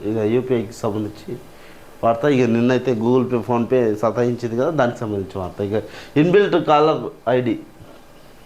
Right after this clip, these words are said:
ఏది స్పామ్ కాల్స్ నిరోధకానికి థర్డ్ పార్టీ యాప్స్ అవసరం లేకుండా ఆ, సీఎన్ఏ ఏపీ సేవలు ఇప్పటికే ట్రయల్స్ పూర్తి చేసిన Jio, Airtel, Vodafone, Idea సంస్థలు ఇక త్వరలో అందుబాటులోకి తెచ్చేందుకు చర్యలు.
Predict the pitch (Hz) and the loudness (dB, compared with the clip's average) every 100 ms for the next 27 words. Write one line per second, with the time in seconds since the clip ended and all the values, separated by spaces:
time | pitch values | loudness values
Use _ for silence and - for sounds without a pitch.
0 | - - 104 123 127 131 113 - - - | -20 -8 -2 0 2 0 -2 -10 -20 -20
1 | - - - 151 170 170 160 156 160 139 | -20 -6 2 4 4 4 2 2 0 2
2 | 143 135 139 131 165 156 139 160 151 139 | 2 2 2 -2 0 0 2 0 0 2
3 | 147 139 151 139 123 131 127 127 156 196 | 2 2 2 0 0 -4 -2 -4 -4 -4
4 | - - - - - 113 123 120 170 170 | -4 -12 -20 -10 -2 2 2 0 2 4
5 | 170 151 139 - - 120 143 143 139 143 | 4 4 4 2 -2 2 2 2 -4 0
6 | 127 123 - 117 160 151 170 143 143 147 | 2 2 0 -2 0 0 0 2 4 2
7 | 147 147 143 135 127 160 143 123 147 135 | 0 -4 -2 -2 -2 -2 0 2 4 4
8 | 123 147 151 131 127 - - - 135 127 | 2 0 0 2 0 -2 -2 -2 0 0
9 | 127 123 110 - 117 117 139 139 127 131 | 0 -2 -8 -6 -4 -2 -2 0 0 2
10 | 135 123 127 117 117 110 110 113 127 160 | 0 0 -2 -2 -8 -10 -12 -10 -8 -4
11 | 151 131 143 | -2 0 0